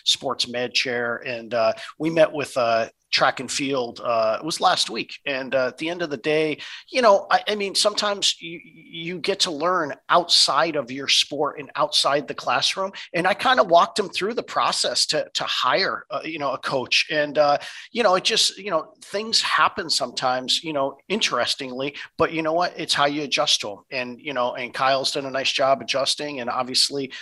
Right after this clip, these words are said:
uh, our, our student athletes did a great job this past weekend. And then they're on to Brookings this week. So, uh, they, they head down to, uh, to South Dakota State, uh, and, uh, they'll run again, and, and away we go.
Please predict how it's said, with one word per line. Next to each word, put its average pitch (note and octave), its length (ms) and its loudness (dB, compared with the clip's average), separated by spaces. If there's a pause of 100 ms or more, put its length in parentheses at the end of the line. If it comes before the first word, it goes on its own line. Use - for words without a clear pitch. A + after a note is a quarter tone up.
(160)
uh, A#2+ 200 0
our, B2 220 -4
our B2 80 -6
student C3 340 -4
athletes B2+ 400 -4
did A#2+ 120 -8
a A2 40 -12
great A#2+ 220 -6
job A#2+ 220 0
this G#2+ 140 -4
past A#2+ 320 0
weekend. E3+ 340 0
And E3 140 2
then G3 100 6
they're G3+ 160 4
on G#3+ 100 4
to F#3 100 -4
Brookings D#3 580 -2
this - 180 -4
week. A2 240 -12
So, C3 420 2
uh, C3 180 4
they, D3 220 -2 (200)
they D3 80 -2
head D3+ 300 2
down D3+ 320 0
to, C3+ 360 -4
uh, C3 220 4 (500)
to - 100 -2
South D#3 240 4
Dakota D#3+ 260 0
State, - 540 2
uh, D#3 500 -2
and, D3+ 320 -6
uh, D3 240 4
they'll D3 220 0
run D#3 180 2
again, E3 440 0 (120)
and, C3+ 340 -6
and D3 140 -4
away C#3+ 160 -2
we D#3+ 100 -6
go. A3 300 -2